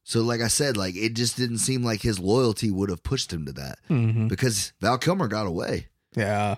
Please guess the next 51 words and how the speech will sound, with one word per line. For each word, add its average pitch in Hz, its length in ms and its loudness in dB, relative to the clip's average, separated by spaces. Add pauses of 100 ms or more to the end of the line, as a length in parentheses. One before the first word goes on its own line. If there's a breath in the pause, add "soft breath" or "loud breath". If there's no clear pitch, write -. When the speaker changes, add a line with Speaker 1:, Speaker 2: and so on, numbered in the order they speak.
(220)
Speaker 1:
You 98 100 0
know 113 60 2
what 117 80 2
I - 40 2
mean? 143 180 2
He 143 100 4
doesn't 147 280 2
know 175 200 2
that 123 160 0
Val 107 240 0
Kilmer 127 320 0
got 101 180 0
away. 104 320 0
I 95 140 -4
mean, 98 120 -4
I 95 60 0
don't 98 160 0
know 104 60 0
if 98 100 -2
he 101 80 -2
knows 98 220 -2
he 87 40 -4
got 87 160 -2
away 107 360 -2
or 90 160 0
didn't 92 280 -4
get 69 180 -6
caught 110 340 0
or 80 100 -2
whatever 98 400 -2
the 87 80 -2
case 92 260 -4
may 80 200 -6
be. 143 380 -2 (880)
But, 85 140 -2
like, 87 420 -6 (1120)
you 117 100 2
know 131 140 2
what 131 40 2
I 131 40 2
mean? 143 80 0
Speaker 2:
That's 156 140 6
a 147 40 6
Speaker 1:
Like 117 80 4
Speaker 2:
sad 110 240 4
little 104 140 2
moment, 101 340 2
though. 101 200 2
He 104 100 4
pulls 110 360 2
up 104 300 4